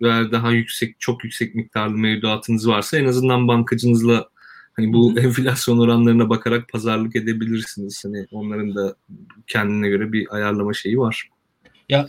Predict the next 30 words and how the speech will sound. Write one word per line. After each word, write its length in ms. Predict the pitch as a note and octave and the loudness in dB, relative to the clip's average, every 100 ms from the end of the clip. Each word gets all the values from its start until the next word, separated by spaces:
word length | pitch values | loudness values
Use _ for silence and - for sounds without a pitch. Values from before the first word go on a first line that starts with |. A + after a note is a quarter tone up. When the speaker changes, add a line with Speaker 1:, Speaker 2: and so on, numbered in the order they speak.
| - | -4
Speaker 2:
zaten, 500 | C#3 F3+ F3+ A#3+ - F3 | 0 0 2 0 0 0
e, 600 | F3 F3 F3 E3+ E3+ E3+ | 0 2 0 0 -2 -4
şöyle 300 | - G3+ B3 | 0 2 2
söyleyeyim 360 | - G3 C#4 B3+ | 2 0 0 0
ya, 140 | E3 | 0
bu 160 | G3 F#3 | 0 4
verilerin, 680 | F#3+ F#3+ G3 B3 C#4 A3 - F3 | 4 6 6 6 4 0 -4 -4
e, 320 | E3 D#3+ D3+ - | -4 -4 -10 -8
güvenilirliği 600 | C#3+ F3+ F3+ F3 F3 G#3+ | 2 2 4 2 0 0
konusu 460 | A3 F#3+ E3 - D3 | 2 2 2 -2 -6
var. 200 | G3+ D#4 - B2+ | -6 -6 -8 -4
E, 200 | D#3+ D3 | -4 -2
ya 200 | D#3 D#3 - | -2 -2 -2
şöyle 360 | - G3 G#3 | -2 2 2
söyleyeyim, 360 | G#3 D#3 C3+ C3 | 2 -2 -4 -6
yani 140 | C#3 C#3 | -8 -10
Türkiye 380 | - F3+ - G#3+ | -4 -4 -4 -4
tarihinde, 720 | G#3 G#3 G3+ G3+ G#3 A3 F#3+ - _ _ _ | 2 2 2 0 0 -2 -4 -6 _ _ _
e, 220 | E3 D#3 | -6 0
üretici 300 | F3 F#3 F#3 | 2 2 2
fiyatları 400 | A3+ A#3 G#3 A3+ | 0 0 0 -2
ile 80 | G3+ | -4
tüketici 340 | - - G3 G#3 | -4 -4 -2 -2
fiyatları 400 | - G3+ G3 G3+ | 0 0 0 0
arasında 420 | G3 F#3 G3+ F#3+ | 2 0 -2 0
bir 140 | G3 G3+ | 2 2
makas 320 | F#3 G#3 G#3 | 2 -2 -2
hep 140 | C4+ | 2
oldu. 400 | B3 D3+ C3 A2+ _ | 2 2 0 -8 _
Ama 340 | G#3 A#3 F3+ | 0 2 2